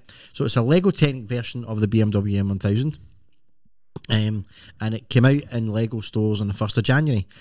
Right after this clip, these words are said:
It's available in store and online at, um, all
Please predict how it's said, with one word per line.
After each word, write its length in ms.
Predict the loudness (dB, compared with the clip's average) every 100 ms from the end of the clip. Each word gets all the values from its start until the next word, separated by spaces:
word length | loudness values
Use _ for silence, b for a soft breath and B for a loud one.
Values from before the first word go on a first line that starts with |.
| B B
It's 320 | -4 -2 -4
available 340 | -2 0 0 0
in 80 | -2
store 180 | -2 -2
and 100 | 0
online 480 | 0 2 0 -2 -2
at, 340 | -2 -4 -6
um, 320 | -8 -6 -8 -8 -6 -2
all 220 | 0